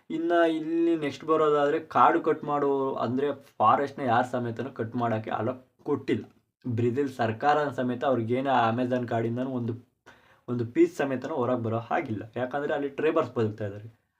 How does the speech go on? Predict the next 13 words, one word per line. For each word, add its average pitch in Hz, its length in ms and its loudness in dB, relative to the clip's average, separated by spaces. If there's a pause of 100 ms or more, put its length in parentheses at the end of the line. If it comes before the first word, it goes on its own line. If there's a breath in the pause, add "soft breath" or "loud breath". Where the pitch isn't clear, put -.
(180)
ಹಲವಾರು 147 360 2
ಪ್ರಾಣಿ 139 280 0
ಪಕ್ಷಿಗಳು 151 420 0
ಬದುಕ್ತಾ 110 340 -4
ಇದ್ದಾರೆ. 104 280 -12 (480)
ಅದರಿಂದ 170 420 2 (420)
ಅವ್ರನ್ನ 139 280 2 (340)
ಉಳಿಸ್ಕೋಬೇಕು 156 640 0
ಅನ್ನೋ 143 140 -4
ಒಂದು 127 260 -2
ಕಾರಣಕ್ಕೆ 131 640 0
ಇಂದಿನ 143 600 -6
ಸಂ-, 117 400 -6